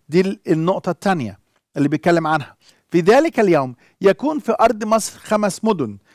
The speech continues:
تتكلم بلغة كنعان وتحلف لرب الجنود، يقال لإحداها مدينة الشمس." أوكي، بقى إيه حكاية بقى، آه،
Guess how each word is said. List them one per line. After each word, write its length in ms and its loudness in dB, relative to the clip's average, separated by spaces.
تتكلم 680 0
بلغة 340 0
كنعان 480 -2
وتحلف 720 0
لرب 320 2
الجنود، 480 -2
يقال 640 0
لإحداها 840 0
مدينة 520 -2
الشمس." 580 -18
أوكي، 200 -6
بقى 140 -6
إيه 180 0
حكاية 320 -6
بقى، 420 -4
آه، 420 -4